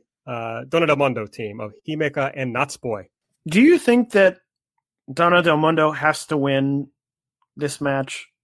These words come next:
Speaker 2: Can Himeka lose? A, I mean, this is a big show. They've had a few shows, obviously, in the past few weeks, but I can't imagine on another big show put on pay-per-view that you could have Himeka lose again.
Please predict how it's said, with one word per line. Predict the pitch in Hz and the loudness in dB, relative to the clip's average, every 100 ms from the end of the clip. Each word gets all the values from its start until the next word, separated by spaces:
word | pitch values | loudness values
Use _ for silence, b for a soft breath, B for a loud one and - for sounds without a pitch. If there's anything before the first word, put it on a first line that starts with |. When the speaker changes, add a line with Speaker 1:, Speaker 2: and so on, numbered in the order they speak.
| _ _ | _ _
Speaker 2:
Can | - 151 | -6 -2
Himeka | 165 202 208 196 175 | 0 0 2 2 2
lose? | 143 139 147 151 143 | 0 2 4 2 0
A, | - 151 120 _ - | -4 -6 -6 _ -4
I | |
mean, | 160 160 | 0 2
this | 190 208 | 2 0
is | 185 | -2
a | 165 | 0
big | 147 147 | 0 0
show. | - 156 143 | 0 0 2
They've | 143 139 | 2 2
had | 160 151 | 2 2
a | |
few | 139 151 139 135 131 _ _ | -2 0 2 0 -2 _ _
shows, | - - 131 127 123 | -12 -6 -2 -2 -2
obviously, | 123 120 117 113 110 113 110 b b b b _ | -4 -6 -10 -8 -8 -8 -10 b b b b _
in | 143 | -6
the | 131 | -4
past | 120 135 131 | -2 -4 -2
few | 131 | -2
weeks, | 127 123 113 - - _ | 0 -2 -4 -14 -20 _
but | 160 - _ _ 160 | -6 -6 _ _ -6
I | |
can't | 147 240 226 | -2 2 2
imagine | 180 180 165 160 | 4 2 2 0
on | 165 160 | 2 2
another | 151 147 165 170 | 2 2 2 2
big | 156 151 | 0 0
show | - 143 143 | 0 2 2
put | 143 160 | 0 2
on | 147 135 | 2 2
pay-per-view | 143 139 139 131 131 | -2 -2 -2 -2 -2
that | 139 | -4
you | 143 | -6
could | 135 135 | -6 -2
have | 143 139 | 0 0
Himeka | 151 147 139 135 | -2 -2 0 -2
lose | 131 139 131 | 2 0 0
again. | 135 120 131 120 113 120 | -2 -2 -2 -2 -6 -8